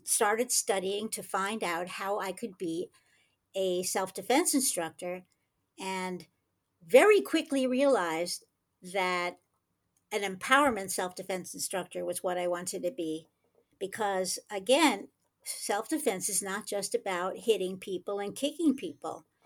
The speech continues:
It's about paying attention, and it's about taking good care of yourself, and it's about saying what's important to you and standing up for what's important to you.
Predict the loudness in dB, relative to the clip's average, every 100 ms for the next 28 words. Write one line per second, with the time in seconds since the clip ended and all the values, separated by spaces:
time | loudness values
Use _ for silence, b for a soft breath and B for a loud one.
0 | b b -6 -4 -4 -6 -6 -8 -10 -6
1 | -4 -4 -4 0 0 2 2 0 -2 -6
2 | b b b b -8 -8 -6 -8 -8 -4
3 | -2 0 2 2 0 _ _ _ -4 0
4 | 0 0 2 4 2 0 2 4 4 0
5 | 0 0 2 2 2 -2 -4 -6 -4 -6
6 | -8 -6 -4 -2 -2 -4 -12 _ _ _
7 | -2 4 8 10 10 10 6 2 -2 _
8 | -20 _ -2 0 2 0 4 8 8 10
9 | 8 8 4 2 2 2 2 -2 -6 -4
10 | -2 2 2 2 0 -2 -4 -2 -2 -2
11 | 0 0 0 0 0 0 -2 -2 -2 -2
12 | -2